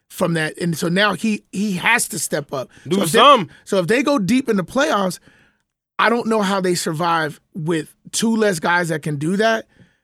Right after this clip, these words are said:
Speaker 1: when he did, when the guy you're paying the most money to doesn't also
Speaker 2: It took
Speaker 1: do
Speaker 2: a
Speaker 1: it.
Speaker 2: miracle shot for Kawhi to get him out of there.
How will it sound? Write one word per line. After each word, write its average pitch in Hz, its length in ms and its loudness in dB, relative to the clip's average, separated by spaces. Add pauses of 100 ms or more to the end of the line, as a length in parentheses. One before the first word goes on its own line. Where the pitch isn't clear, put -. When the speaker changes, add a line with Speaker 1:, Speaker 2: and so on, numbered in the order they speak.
(140)
Speaker 1:
when 160 200 -2
he 190 240 -2
did, 165 260 -2
when 165 100 -2
the 156 80 -4
guy 170 220 0
you're 165 140 0
paying 160 280 -2
the 147 40 -2
most 147 240 -2
money 143 220 -2
to 147 140 -8
doesn't 131 320 -6
also 143 120 -8
Speaker 2:
It 139 80 -8
took - 140 -6
Speaker 1:
do - 60 -8
Speaker 2:
a 131 60 -6
Speaker 1:
it. 147 40 -6
Speaker 2:
miracle 165 320 -4
shot 151 280 -4
for 147 100 -12
Kawhi 156 340 -4
to 143 60 -10
get 117 180 -12
him 104 100 -14
out 104 140 -10
of 98 60 -14
there. 101 240 -14